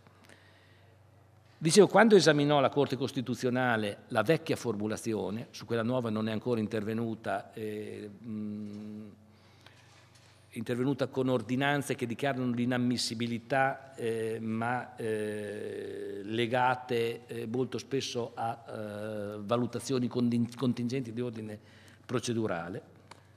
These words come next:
ebbe a dire questo: il centro di permanenza è sotto la copertura dell'articolo tredici della Costituzione, non può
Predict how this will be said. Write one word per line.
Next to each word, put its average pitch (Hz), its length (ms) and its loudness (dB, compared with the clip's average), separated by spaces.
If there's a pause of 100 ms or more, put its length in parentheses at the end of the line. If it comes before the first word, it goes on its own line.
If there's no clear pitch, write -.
(1300)
ebbe 214 280 6
a 180 40 6
dire 165 240 6
questo: 139 680 4 (1120)
il 185 160 2
centro 180 260 6
di 147 100 0
permanenza 170 1040 0 (400)
è 156 140 4
sotto 202 300 6
la 151 100 8
copertura 147 460 2
dell'articolo 127 480 0
tredici 120 720 -6 (220)
della 127 200 -6
Costituzione, 143 840 -6 (560)
non 214 340 8
può 208 500 6